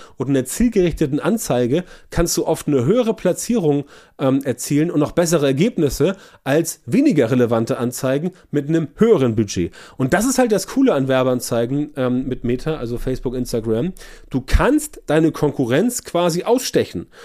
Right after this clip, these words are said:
obwohl die mehr Budget haben als du. Und das ist auch heute noch so. Das war früher schon so, das war schon vor zehn Jahren so oder vor, weiß ich nicht, vierzehn Jahren, als ich die ersten Werbeanzeigen geschalten habe. Und das ist auch heute noch so.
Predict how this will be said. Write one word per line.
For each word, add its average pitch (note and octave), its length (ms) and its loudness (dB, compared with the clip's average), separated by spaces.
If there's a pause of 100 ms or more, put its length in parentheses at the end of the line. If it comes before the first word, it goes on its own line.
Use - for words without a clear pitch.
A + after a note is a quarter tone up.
(240)
obwohl C#3 480 4
die F3 160 2
mehr E3 260 4
Budget F3 460 0
haben E3 280 2
als D3+ 300 -2
du. B2+ 320 0
Und G#2 120 -2
das C3+ 100 0
ist D#3+ 100 -4
auch D#3 240 0
heute A3+ 240 4
noch G2 180 -2
so. - 180 -12
Das - 200 -10
war A#2 120 2
früher G3 280 2
schon G3+ 220 0
so, F#3+ 140 -2
das C3 80 -4
war B2+ 100 0
schon B2 160 -6
vor C3 120 -2
zehn B2 260 -2
Jahren C#3+ 260 0
so F3+ 160 0 (240)
oder C3 160 0
vor, A#2+ 340 -4 (300)
weiß C3 140 0
ich B2+ 40 0
nicht, A2 400 -6
vierzehn F#3+ 420 0
Jahren, E3 140 2
als C#3 140 -4
ich C3+ 80 -6
die D3 100 -4
ersten B2 240 -4
Werbeanzeigen D3 560 0
geschalten C3+ 440 -6
habe. B2+ 280 -2 (300)
Und C#3 120 -2
das C3 140 0
ist E3 120 0
auch E3 100 2
heute A3 260 4
noch C3+ 140 2
so. G#3 320 -2